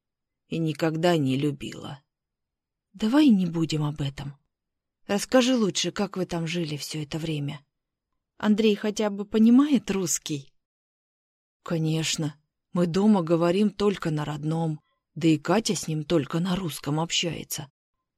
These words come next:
Я закрываю все филиалы в Германии сейчас, и мы переезжаем в Москву». «Вот как?»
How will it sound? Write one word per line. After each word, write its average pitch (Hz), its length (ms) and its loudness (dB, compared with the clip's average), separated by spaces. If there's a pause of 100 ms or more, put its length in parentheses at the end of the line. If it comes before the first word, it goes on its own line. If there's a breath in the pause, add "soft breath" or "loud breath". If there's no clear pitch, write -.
(160)
Я 175 240 2
закрываю 202 600 2
все - 180 -2
филиалы 180 500 2
в 151 60 -6
Германии 151 640 -2
сейчас, 151 560 -4 (340 soft breath)
и 170 140 2
мы 170 180 4
переезжаем 165 720 0
в 165 80 -4
Москву». 160 580 -10 (600)
«Вот 262 300 2
как?» - 420 0